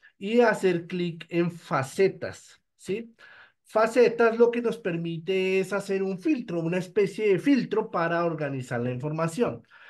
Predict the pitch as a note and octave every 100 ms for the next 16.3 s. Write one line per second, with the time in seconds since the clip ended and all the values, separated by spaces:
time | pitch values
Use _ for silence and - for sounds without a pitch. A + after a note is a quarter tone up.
0 | - - A3+ A#3 G#3 G3 G3 G#3 G3 G#3
1 | - G3+ F#3+ D#3+ G3 G3+ A3+ A3+ F#3+ -
2 | G3+ A#3+ A#3 A3+ A3+ G#3+ G3+ G#3 G3 G#3+
3 | E3 D3+ D3+ - D#3 E3 F#3+ A3+ G#3 G3+
4 | F#3+ F3 F3 D3 D3 F3 E3+ G3+ F#3+ D#3
5 | G3 F#3 G3 G3+ - D3+ - C3+ C#3 B2
6 | - F3 - G#2+ - _ - - - _
7 | A#2+ B2 C3 D#3+ - G2 G3+ G#3 G3+ G3
8 | G3+ F#3 F3+ D3 C3 D3 - C#3+ E3+ F3+
9 | F3+ G3 F#3 A#3 A3+ D#3 - C#3 D#3 -
10 | G3+ G3 E3+ C3 - C#4 - _ _ _
11 | _ _ _ _ _ _ _ _ _ _
12 | _ _ _ _ _ _ _ _ _ G3
13 | A3+ A3 A3+ A3 - A3 A3 A3 A3+ F#3
14 | G3 F#3+ - A3 G#3+ A#3+ A#3+ A3 F#3 E3
15 | D3+ D#3 D3+ G3 G3+ - G3 G3+ F#3+ F3
16 | F3+ G3 -